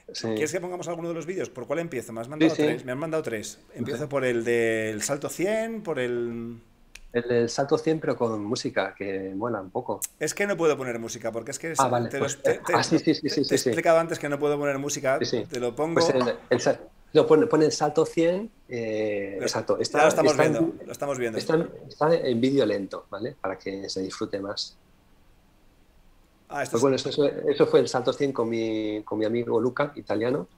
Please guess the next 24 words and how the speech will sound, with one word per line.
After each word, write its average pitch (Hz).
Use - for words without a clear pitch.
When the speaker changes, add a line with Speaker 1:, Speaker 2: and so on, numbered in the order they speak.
Speaker 2:
Ujú. 113
Speaker 1:
y, 110
y 110
queríamos 120
organizar 117
eso, -
¿no? 110
El 104
salto 117
que 110
hicimos 113
así 113
cogidos 123
lo 104
hacemos 107
habitualmente, 101
¿no? 113
Y 117
se 113
llama 117
el 110
salto 110
de 104
gorila, 98